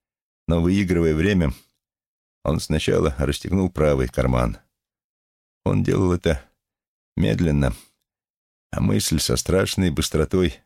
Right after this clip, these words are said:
обегала круг, ища выход. Поискав в правом кармане и как бы вспомнив, он расстегнул другой нагрудный карман, но уже левой рукой. А правая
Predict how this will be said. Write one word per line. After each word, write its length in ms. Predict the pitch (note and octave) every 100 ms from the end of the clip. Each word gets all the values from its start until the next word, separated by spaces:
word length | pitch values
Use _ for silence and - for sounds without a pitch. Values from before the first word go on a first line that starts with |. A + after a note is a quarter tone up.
| _ _ _ _ _ -
обегала 500 | C2 D2 D#2+ F2 D#2
круг, 400 | - F2+ F#2 - - -
ища 320 | - - F2
выход. 460 | C#2+ B1+ C2 - - _ _ _ _ _ _
Поискав 480 | - - - G2 E2+
в 160 | - -
правом 380 | D2 D2+ D2 D2
кармане 520 | C#2+ D2+ F#2+ F2+ D#2
и 40 |
как 140 | E2+ D#2
бы 100 | C#2+
вспомнив, 680 | - G2 A2 F2 C#2+ - _ _ _ _ _ _ _ -
он 180 | E2 - - _ _ _ _ _
расстегнул 520 | - D#2+ E2+ F#2+ G#2
другой 480 | F2 F2+ C#2 D2 C2+ -
нагрудный 540 | B1 C2+ B1+ C2+ C2
карман, 420 | C2 C2+ C2+ B1+ -
но 160 | - F#2
уже 180 | F#2+
левой 320 | F2 C2+ B1+ B1
рукой. 420 | B1 B1 A#1+ - _ _ _ _ _ _ -
А 100 | -
правая 560 | C3 C#3 A2 C#2 C2